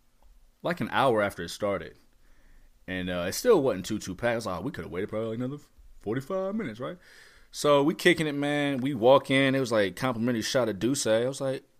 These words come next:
"All right," you know. Um, it fills up. It fills up. It wasn't, like, it was great vibes.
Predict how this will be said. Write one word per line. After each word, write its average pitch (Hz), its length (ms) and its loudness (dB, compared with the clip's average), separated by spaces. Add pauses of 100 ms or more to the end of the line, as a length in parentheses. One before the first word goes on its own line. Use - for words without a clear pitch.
(300)
"All 285 180 2
right," 277 340 -2 (400)
you 113 160 -6
know. 113 280 -4 (600)
Um, 101 720 2 (1080)
it 135 100 0
fills 165 380 2
up. 156 120 4
It 143 80 -6
fills 143 380 -2
up. 143 240 2 (280)
It 226 180 6
wasn't, 180 500 2
like, 110 640 0 (1200)
it 170 120 6
was 156 160 6
great 95 300 -4
vibes. 85 540 -8